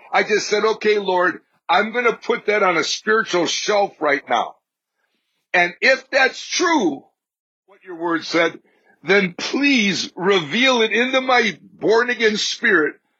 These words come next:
and then have it come up into my mind so that I now can speak it out with authority." 'Cause remember, my mantra always is, if the Bible says it, I believe it,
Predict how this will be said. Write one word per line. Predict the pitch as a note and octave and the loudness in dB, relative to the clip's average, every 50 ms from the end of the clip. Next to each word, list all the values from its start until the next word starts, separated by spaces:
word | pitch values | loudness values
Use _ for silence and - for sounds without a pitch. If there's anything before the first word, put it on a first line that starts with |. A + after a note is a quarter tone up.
| _ _ _ _ _ | _ _ _ _ _
and | - F3 | -4 0
then | F#3 G3 F#3 | 0 0 0
have | E3 E3 F#3 G#3 G#3 | 2 0 0 2 2
it | G#3+ G3 | 0 -2
come | - - F#3+ F#3+ | -2 -2 -2 0
up | F#3+ F#3 - F#3 | 0 0 0 -2
into | F#3+ F#3 F3+ F3+ | -2 0 0 -2
my | E3 E3+ E3 E3 | 0 0 0 0
mind | D#3+ E3+ E3 D#3 C#3+ C3+ C3+ C3 A2+ - _ _ _ _ _ - | 0 0 0 0 0 -2 -4 -6 -10 -16 _ _ _ _ _ -12
so | - - F#3+ F#3 | -4 -2 -2 0
that | F3 F#3 F3+ | 2 2 2
I | F3 F3 F3+ | 2 2 0
now | F3 F3 F#3+ F#3+ G3+ G#3 | 0 -2 0 0 0 0
can | F#3+ - E3+ F3 D#3 | -2 -2 -6 -6 -6
speak | - - - - - - G#3+ G#3+ G3 - F#3 | -6 -8 -10 -12 -8 -4 -2 -2 -2 0 0
it | F#3 - - | 0 0 0
out | E3 F3+ F3+ F#3+ - - | 0 0 0 0 -2 -2
with | F3+ E3 D3 | -2 0 0
authority." | C3+ A#2 - _ - C#3+ C#3 C#3 C3 B2+ A#2+ A2 F#2+ G2 E2+ - _ _ _ _ _ _ _ _ _ _ _ _ _ _ _ _ _ _ _ _ _ | 0 -2 -4 _ -4 0 0 2 2 2 0 0 -2 -6 -12 -14 _ _ _ _ _ _ _ _ _ _ _ _ _ _ _ _ _ _ _ _ _
'Cause | - E3 E3+ C#3+ - | 0 0 0 0 0
remember, | C3 D3+ D#3+ D#3+ E3 F3 F#3 F#3 F3+ D#3+ C3 - - - _ _ _ _ _ _ _ _ _ _ _ _ _ _ _ _ _ | -2 -2 0 0 0 0 0 0 0 -2 -4 -8 -8 -12 _ _ _ _ _ _ _ _ _ _ _ _ _ _ _ _ _
my | - C#3 E3 E3+ E3+ | -4 0 0 2 2
mantra | E3+ E3+ F3 F#3 F#3+ F#3+ F#3+ F#3 - - - D3 | 0 0 0 0 0 0 0 -2 -4 -2 -2 -2
always | D3 - D#3+ E3 E3+ F3 F3+ F3+ E3+ C#3 - | -2 0 0 0 2 2 2 0 0 0 0
is, | D#3 D#3 D3 C3+ A2+ - - - | 0 0 0 0 -2 -8 -8 -2
if | D#3+ D#3+ D#3+ D#3 - | 0 0 0 0 -2
the | - D#3 D3 C3+ | -2 0 0 0
Bible | - - D#3 D#3 E3 F3+ G#3 G#3+ G3+ A#3 A#3 A3+ | -2 -2 0 0 2 2 2 0 0 -2 -4 -2
says | G3+ - - - F#3+ D#3+ D3 B2 G2 B2+ | -2 -4 -2 0 0 0 0 0 -4 -6
it, | D3 D3 - _ _ _ _ _ _ _ _ _ _ _ _ - | -8 -8 -10 _ _ _ _ _ _ _ _ _ _ _ _ -2
I | - E3+ F#3 G3+ G#3+ | 0 2 2 2 2
believe | G#3 G3+ A3 G#3+ A3+ A#3 B3 B3 A#3+ A3 D3+ | 0 0 -2 -2 0 0 0 0 0 0 -2
it, | D#3+ D#3 - - | -2 -4 -4 -6